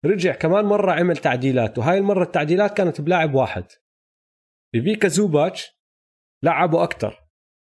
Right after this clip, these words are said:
ولو تطلع على، إيه، الإحصائيات، النسب التسديد للوكا، لما يكون زوباتش على الملعب نسبة تسديد لوكا واحد وأربعين بالمية، لما زوباتش ما يكون على الملعب نسبة التسديد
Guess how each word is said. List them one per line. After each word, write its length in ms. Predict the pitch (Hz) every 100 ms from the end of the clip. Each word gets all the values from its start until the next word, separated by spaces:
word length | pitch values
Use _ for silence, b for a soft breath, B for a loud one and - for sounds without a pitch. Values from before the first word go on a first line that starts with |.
| _ _
ولو 140 | 120 135
تطلع 460 | 135 - 226 233
على، 520 | 208 143 143 131 117 - _ _ _ _ _ 123
إيه، 260 | 120 113
الإحصائيات، 760 | 104 - - - 123 143 185 185
النسب 400 | 143 170 190 151
التسديد 640 | - 131 107 135 160 110
للوكا، 500 | 120 147 151 104 98 - _ _ -
لما 180 | 117 127
يكون 240 | 208 220
زوباتش 440 | 165 202 170 131
على 100 | 120
الملعب 480 | 123 180 131 117 139 _ _ _ _ _ _ _ _ _ _ _ -
نسبة 280 | 190 170 170 165 - _
تسديد 540 | 135 110 135 180 120
لوكا 360 | 156 190 190 165
واحد 300 | 165 160 160
وأربعين 360 | 147 143 151 139
بالمية، 420 | 131 101 98 - _ _ _ _ _ _ _ _ -
لما 180 | 113 139
زوباتش 440 | 180 208 196 -
ما 80 | 214
يكون 460 | 220 196 127 120 - _ -
على 80 | -
الملعب 520 | 127 117 104 156 - _ _ _ -
نسبة 280 | 185 170 175
التسديد 840 | - - 139 139 190 196 190 -